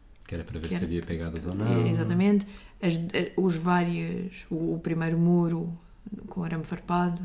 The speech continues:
Speaker 2: e depois o muro que separava exatamente as Alemanhas. Isto foi uma coisa que nós só vimos porque a Helena nos levou lá dois dias depois e disse: "Ah, mas vocês foram ali?"
Speaker 1: Hum.
Speaker 2: "Ah, sim, sim, fomos."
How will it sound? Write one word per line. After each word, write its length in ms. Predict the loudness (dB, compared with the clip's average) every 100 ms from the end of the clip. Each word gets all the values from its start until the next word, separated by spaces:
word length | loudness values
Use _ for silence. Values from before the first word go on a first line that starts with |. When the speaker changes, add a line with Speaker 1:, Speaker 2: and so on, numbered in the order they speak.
| -4
Speaker 2:
e 80 | -6
depois 340 | -6 -6 -2
o 40 | 0
muro 540 | 2 0 -2 -4 -8 -12 -18
que 60 | -12
separava 360 | -4 0 0 -2
exatamente 440 | -4 -4 -4 -4
as 100 | -4
Alemanhas. 360 | -2 2 2 0 -4 -18 -10 -2
Isto 180 | 0
foi 80 | 4
uma 80 | 6
coisa 240 | 6 4 2
que 320 | -2 -4 2
nós 240 | 6 6
só 100 | 4
vimos 240 | 4 4 2
porque 360 | -2 -4 0
a 20 |
Helena 280 | 2 4 4
nos 200 | 4 4
levou 240 | 4 2 0
lá 140 | 2
dois 160 | 4 4
dias 240 | 6 4
depois 400 | 0 2 6 6
e 80 | 4
disse: 200 | 2 0
"Ah, 100 | 0
mas 140 | 2 2
vocês 320 | 4 2 2
foram 360 | -2 -2 0
ali?" 200 | 4 4
Speaker 1:
Hum. 20 | 4
Speaker 2:
"Ah, 140 | -2
sim, 220 | -6 -2 6
sim, 140 | 6
fomos." 200 | 4